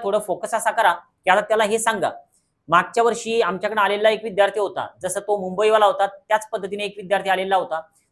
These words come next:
त्याच्याकडनं काय झालं होतं, वेगळीच समस्या होती त्याची. त्यानं सगळा पेपर जवळपास व्यवस्थित सॉल्व्ह करत आणलेला होता सर्व, पण शेवटच्या दहा ते पंधरा मिनिटामध्ये पाणी पित असताना त्यानं जसा पाण्याचा घोट घेतला, त्याला ठसका आला आणि ठसका आल्यामुळं त्याच्या,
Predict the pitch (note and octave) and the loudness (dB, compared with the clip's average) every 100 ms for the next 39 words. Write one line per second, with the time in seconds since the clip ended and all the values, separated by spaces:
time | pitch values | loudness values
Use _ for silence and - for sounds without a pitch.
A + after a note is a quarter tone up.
0 | - F#3 A3 A3+ A3 G#3+ G#3+ F#3+ G3+ G#3+ | -4 0 2 0 0 2 4 4 0 -2
1 | G3+ G3+ A3+ C4 B3+ A#3 G3 G3 G3+ G3+ | 2 4 4 0 0 2 2 0 -2 -2
2 | G3 D3+ C3+ B2+ _ _ _ _ _ - | -4 -4 -10 -14 _ _ _ _ _ 2
3 | G3+ A#3+ A#3+ A3 F3 A#3 B3 A#3 A3+ A3+ | 4 4 0 -2 0 2 2 0 -2 -2
4 | A#3 A3 A3+ A3 G3+ G#3+ G#3 G#3 - E3+ | 0 0 0 -4 -2 -4 -4 -4 2 2
5 | E3 E3 D#3 D3 C#3+ B2+ B2 - G#3+ D3 | 2 -4 -4 -8 -6 -6 -8 0 2 2
6 | G#2 - _ _ _ B3 B3+ - F3+ E3+ | -4 -10 _ _ _ -2 -2 -2 -2 0
7 | G#3+ - - A3+ A3 A3+ A#3 - - F#3 | 0 -2 -4 2 4 4 2 -2 -4 0
8 | F#3+ G3 G3 G#3 G#3 G3 F#3 F#3+ F3+ E3+ | 2 2 0 -4 -4 -4 -2 -2 -4 -4
9 | F3 E3+ E3 D3 F3+ - _ _ _ E3 | -2 0 -2 -2 -4 -6 _ _ _ 4
10 | F#3 B3+ B3+ A#3 A3+ G3+ F#3+ F3 F#3 G3+ | 4 0 -4 -4 -2 -2 -4 -4 -2 -2
11 | F3+ F#3 G3+ B3 A#3 G3+ G3 F#3+ F#3 E3 | -4 -6 -4 -2 -2 -2 -4 -6 -4 -6
12 | D3+ C3 F3 G3 A3+ B3 F3 - A3+ G#3 | -6 -6 -2 -2 0 -2 -4 -2 4 4
13 | C#3+ - _ _ _ _ _ - G3 G3+ | 4 -2 _ _ _ _ _ -6 -6 -4
14 | E3 D#3+ A#3 A3+ A3+ A3+ A3+ G3+ G3+ A3+ | -4 2 4 6 4 2 -2 -2 0 2